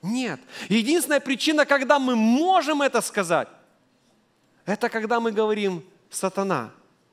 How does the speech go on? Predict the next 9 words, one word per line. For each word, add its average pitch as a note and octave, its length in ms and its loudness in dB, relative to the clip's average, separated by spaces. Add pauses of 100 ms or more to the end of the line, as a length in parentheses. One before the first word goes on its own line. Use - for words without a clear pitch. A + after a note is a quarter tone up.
(880)
я F#3 160 -2
знаю, G3 260 -4
что - 200 -10
я D3 100 -6
грешен, C3 460 -8 (1800)
но D#3+ 120 -2
благодаря E3+ 540 -2
жертве F#3+ 520 -8
Иисуса C#3+ 640 -12